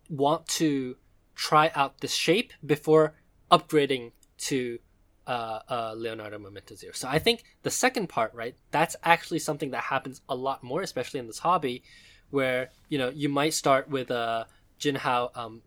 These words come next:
fifty-one A, and then, you know, three years later, you've got a bunch of Parker fifty-ones.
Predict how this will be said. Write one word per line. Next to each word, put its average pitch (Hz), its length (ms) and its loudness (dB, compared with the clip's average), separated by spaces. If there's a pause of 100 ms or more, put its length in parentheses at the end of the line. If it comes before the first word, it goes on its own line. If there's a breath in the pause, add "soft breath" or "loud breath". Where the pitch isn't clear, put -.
(100)
fifty-one 117 480 -6
A, 160 400 4 (460 soft breath)
and 139 180 -4
then, 131 300 -4 (200)
you 139 60 -10
know, 120 120 -4 (240)
three 143 140 0
years 135 260 2
later, 156 420 4 (100)
you've 143 220 -2
got 143 300 0
a 139 80 0
bunch 151 460 0
of 131 240 -2
Parker 131 260 0
fifty-ones. - 800 -4